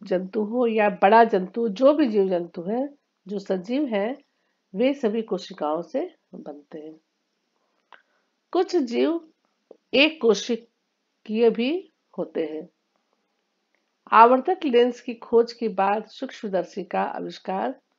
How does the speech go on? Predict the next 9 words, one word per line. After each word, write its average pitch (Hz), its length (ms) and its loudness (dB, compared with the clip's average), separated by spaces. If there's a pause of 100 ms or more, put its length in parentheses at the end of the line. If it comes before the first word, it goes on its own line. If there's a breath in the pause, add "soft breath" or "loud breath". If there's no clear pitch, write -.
(260)
संभव 180 440 -6
हो 240 200 0
सका। 190 500 -8 (1400)
यह 285 240 6
पता 208 380 4
चला 254 380 4
कि 247 300 -6
एकमात्र 196 720 0
कोशिका 180 720 -6